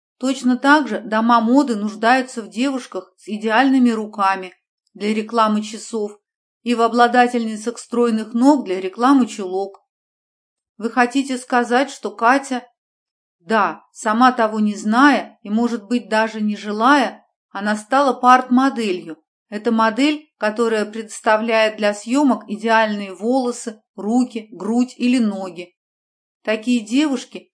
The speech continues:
чаще всего участвуют в рекламе косметики, часов, ювелирных украшений,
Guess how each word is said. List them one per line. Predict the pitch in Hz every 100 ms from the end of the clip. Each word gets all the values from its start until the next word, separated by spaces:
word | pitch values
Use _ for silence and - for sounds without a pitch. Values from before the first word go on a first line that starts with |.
| _
чаще | - 240 269 247
всего | 233 233 214 269
участвуют | 247 247 247 254 226 214
в |
рекламе | 202 196 220 254 254
косметики, | 262 262 254 214 214 214 208 196 - _
часов, | - 262 254 - 208 208 - _ _
ювелирных | 202 208 233 247 269 254 240
украшений, | 240 226 220 - 208 202 196 190